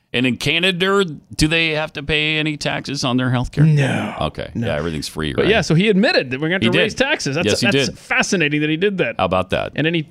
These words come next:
Speaker 1: Well, I mean,
Speaker 2: anytime.
Speaker 1: it's ridiculous. Like Biden said, it's, that's fantasy world.
Speaker 2: Storybook, man.
Speaker 1: Uh, we've got in real estate agents I trust dot com, a great network of a thousand active agents, uh, with another five thousand who are on a waiting list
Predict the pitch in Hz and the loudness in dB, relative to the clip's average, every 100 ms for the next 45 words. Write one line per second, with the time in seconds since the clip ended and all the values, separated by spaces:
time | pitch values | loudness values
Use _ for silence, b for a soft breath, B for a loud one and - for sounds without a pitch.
0 | - 135 120 131 123 110 107 87 90 - | -2 2 4 4 4 0 -2 0 -2 -4
1 | 50 - - 113 95 117 113 95 - 71 | -8 -10 -2 0 2 0 2 0 0 -2
2 | 52 76 - 82 80 - - 62 55 - | -4 -6 -6 -2 -2 -4 -8 -8 -6 -8
3 | - 50 - - _ _ - - 208 123 | -10 -14 -18 -20 _ _ -12 -4 -2 -2
4 | 110 98 123 175 _ - 123 131 131 127 | -8 -10 -12 -14 _ -2 2 4 4 2
5 | - - 185 202 208 - - 165 156 135 | -2 0 0 2 -2 -4 -2 0 2 2
6 | 135 233 240 - 190 170 143 147 123 - | 2 2 2 0 0 0 0 0 0 -2
7 | 85 - 73 71 80 55 107 _ _ _ | -4 -6 -8 -4 -6 -4 -8 _ _ _
8 | - 107 101 143 214 - 143 123 110 110 | 0 0 2 2 0 0 -4 0 -2 0
9 | 85 - 123 139 123 101 95 92 71 71 | -2 2 2 4 2 2 0 -2 -2 -4
10 | 53 - - _ - 95 104 98 135 185 | -6 -8 -10 _ -4 -2 2 2 2 0
11 | 139 131 127 117 - 120 123 113 104 104 | -2 -2 -2 -6 -6 -2 0 0 2 2
12 | 92 90 78 95 110 90 78 76 - | 2 2 2 0 0 0 -2 -4 -8